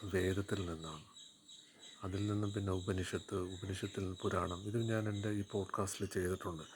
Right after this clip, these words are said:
ഇതെന്താണ് തങ്ങളിലുള്ള വ്യത്യാസം എന്നൊക്കെ ഉള്ളത് ഡീറ്റെയിൽ ആയിട്ട് ഞാൻ ചെയ്തിട്ടുണ്ട്. ഇപ്പം ഇന്നത്തെ വിഷയം ശ്രീചക്രയാണ്.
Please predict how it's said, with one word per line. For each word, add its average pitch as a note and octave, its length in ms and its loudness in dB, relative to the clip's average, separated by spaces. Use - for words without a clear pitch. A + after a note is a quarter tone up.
ഇതെന്താണ് A2 640 2
തങ്ങളിലുള്ള G2 440 0
വ്യത്യാസം F#2+ 540 -2
എന്നൊക്കെ F#2 260 -2
ഉള്ളത് F#2+ 360 2
ഡീറ്റെയിൽ G#2 380 0
ആയിട്ട് G2 200 -2
ഞാൻ G#2 120 -2
ചെയ്തിട്ടുണ്ട്. G#2+ 500 0
ഇപ്പം - 800 -12
ഇന്നത്തെ B2 360 2
വിഷയം G#2+ 460 0
ശ്രീചക്രയാണ്. G2 800 0